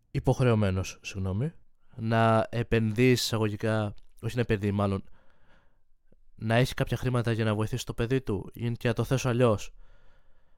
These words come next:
Αυτά τα χρήματα που θα δώσει ένας γονιός για τις σπουδές, για την καλλιέργεια του παιδιού του, για να αναπτυχθεί, να,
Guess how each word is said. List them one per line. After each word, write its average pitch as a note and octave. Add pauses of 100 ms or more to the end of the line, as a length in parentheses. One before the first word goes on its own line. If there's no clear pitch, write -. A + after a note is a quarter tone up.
(300)
Αυτά -
τα C3+
χρήματα C3+
που -
θα A#2
δώσει C3
ένας B2+
γονιός A2+
για A2+
τις -
σπουδές, A2 (140)
για -
την -
καλλιέργεια A2+
του -
παιδιού A2
του, -
για G2+
να G2
αναπτυχθεί, G2
να, G2